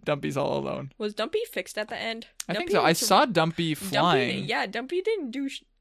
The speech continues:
Speaker 2: I don't know what Dumpy did in that.
Speaker 1: No.
Speaker 2: I don't, he was just there.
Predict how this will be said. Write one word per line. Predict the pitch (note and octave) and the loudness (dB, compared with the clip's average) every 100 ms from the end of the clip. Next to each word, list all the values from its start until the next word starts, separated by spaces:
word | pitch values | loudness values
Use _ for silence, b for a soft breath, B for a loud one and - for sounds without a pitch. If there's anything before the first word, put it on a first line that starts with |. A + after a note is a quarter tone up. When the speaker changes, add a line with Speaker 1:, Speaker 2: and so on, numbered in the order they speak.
| - B3+ | -20 -18
Speaker 2:
I | B3+ | -12
don't | C4 | -10
know | C#4 | -8
what | C4 G#3 | -6 -6
Dumpy | G3 G#3+ | -8 -8
did | G3 G3+ G3+ | -8 -8 -6
in | F#3+ | -6
that. | - - | -2 -2
Speaker 1:
No. | A#2+ D3 - | -4 -8 -12
Speaker 2:
I | G#3+ | -10
don't, | G#3+ | -10
he | A3 | -12
was | G#3+ G#3+ | -14 -14
just | - _ | -18 _
there. | - | -20